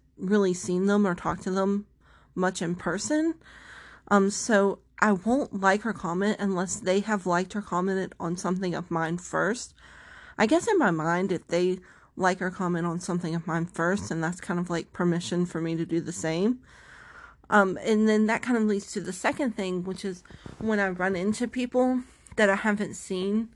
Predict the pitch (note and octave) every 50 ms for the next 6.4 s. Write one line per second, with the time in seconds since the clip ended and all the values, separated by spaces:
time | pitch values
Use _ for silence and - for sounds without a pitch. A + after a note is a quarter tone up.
0 | _ - - - - - - - - _ - G#3+ G#3 G#3 G#3 G3+ G#3 G#3 G3 F3+
1 | F3+ F#3+ F3+ - G3+ F#3+ F#3+ G3 G3+ - B3+ C#4+ - - - - - - - -
2 | - - - A3 G#3+ - B2 G3 F#3 F#3 - - A3 A3 A3 A3+ B3+ A#3+ A#3 A3
3 | - - _ _ _ _ _ _ _ _ _ _ _ _ _ - G3+ G3 - G#3
4 | F#3 A3+ G#3 G#3 F3+ G#3+ G3 E3+ - A3+ A3 - A3 A3 G3+ G3+ G3 - - F3+
5 | F3 - - - B3+ B3+ C#4 D4+ D4 D4+ - - - - - - - - - _
6 | - G#3+ A3 A3 G#3 G#3 F#3+ -